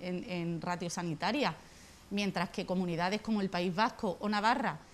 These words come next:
gastan dos mil euros por habitante en sanidad, en Andalucía estamos en apenas mil trescientos euros. Por detrás solo tenemos a Madrid.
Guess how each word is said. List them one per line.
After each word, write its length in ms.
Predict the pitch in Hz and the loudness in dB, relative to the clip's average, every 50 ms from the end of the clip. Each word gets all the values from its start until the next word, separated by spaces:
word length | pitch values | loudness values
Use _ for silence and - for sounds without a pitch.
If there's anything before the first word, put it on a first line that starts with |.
| - - - | -16 -8 -2
gastan 440 | - 202 220 - - 214 185 170 | 0 0 0 2 0 0 2 2
dos 200 | 165 170 165 165 | 2 0 0 2
mil 260 | 190 190 196 208 - 226 | 4 4 4 6 6 6
euros 320 | 226 254 269 254 214 - | 6 6 6 4 2 0
por 180 | - - 180 175 | 0 -2 -2 -2
habitante 720 | 160 156 156 151 196 214 226 226 226 - 240 254 269 262 - - - - | -2 -2 0 2 4 4 6 4 4 4 2 0 0 -2 -8 -16 -14 -4
en 140 | - 208 208 | 0 2 2
sanidad, 420 | 196 240 220 220 226 220 240 262 - - - - - - - - - - - - - | 4 4 2 2 4 6 6 4 4 2 -4 -12 -20 -20 -20 -20 -20 -20 -20 -10 -2
en 160 | - 202 202 190 | 0 2 4 4
Andalucía 460 | 180 170 165 160 - - 196 190 202 | 4 2 0 0 0 0 2 2 2
estamos 300 | 196 - 220 214 220 233 | 2 2 2 2 2 2
en 80 | 233 | 2
apenas 300 | 247 233 - 220 233 269 | 2 2 2 2 2 4
mil 240 | 277 277 294 311 302 | 4 4 4 4 2
trescientos 640 | - 262 208 196 - 214 208 202 196 185 - 151 147 | 0 0 -2 -2 0 0 0 2 2 0 0 0 0
euros. 320 | 180 180 214 247 220 190 - - - - - - - - - - - - - - - - - - | 2 4 4 4 2 2 -2 -4 -10 -20 -20 -20 -20 -20 -20 -20 -20 -20 -20 -20 -20 -20 -4 2
Por 160 | - 208 196 | 4 6 6
detrás 320 | 180 180 160 - 190 208 208 | 6 4 4 4 2 2 4
solo 220 | - 247 240 226 | 2 2 2 2
tenemos 340 | 233 233 240 247 285 269 294 | 2 2 2 2 2 2 2
a 60 | 262 | 2
Madrid. 360 | 214 170 156 165 185 196 208 | 2 2 2 2 4 2 2